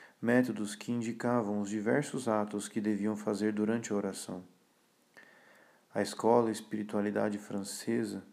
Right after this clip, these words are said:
de espiritualidade francesa multiplicou para o uso dos padres, dos religiosos e das pessoas instruídas do mundo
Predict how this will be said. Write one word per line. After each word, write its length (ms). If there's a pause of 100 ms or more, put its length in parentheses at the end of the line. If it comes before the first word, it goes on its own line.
(100)
de 120
espiritualidade 680
francesa 720 (440)
multiplicou 680
para 300
o 180
uso 160
dos 180
padres, 680 (280)
dos 160
religiosos 880
e 40
das 180
pessoas 580
instruídas 640
do 100
mundo 420